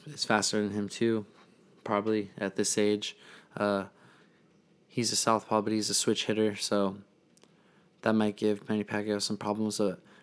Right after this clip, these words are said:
Manny Pacquiao is the type of guy who has a lot of movement, head movement, feet movement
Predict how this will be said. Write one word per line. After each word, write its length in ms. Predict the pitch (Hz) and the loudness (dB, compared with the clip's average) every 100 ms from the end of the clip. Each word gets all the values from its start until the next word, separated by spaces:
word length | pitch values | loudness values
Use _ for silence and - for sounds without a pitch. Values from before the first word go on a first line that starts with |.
| - | -2
Manny 160 | 117 | -2
Pacquiao 300 | - 117 120 | 2 0 2
is 80 | 107 | 0
the 60 | 104 | 0
type 200 | 107 107 | -2 -2
of 100 | 107 | 0
guy 260 | 104 101 | 2 2
who 120 | 101 101 | 2 0
has 160 | 98 | 0
a 40 | 101 | 0
lot 140 | 98 | 0
of 60 | 98 | -2
movement, 420 | 101 98 104 - _ _ _ _ _ - | -2 -2 -4 -6 _ _ _ _ _ -12
head 180 | 135 117 | -8 0
movement, 420 | 107 101 101 90 | 0 2 0 -4
feet 260 | - 110 | -6 -6
movement 480 | 113 104 101 107 104 | -4 -6 -6 -6 -6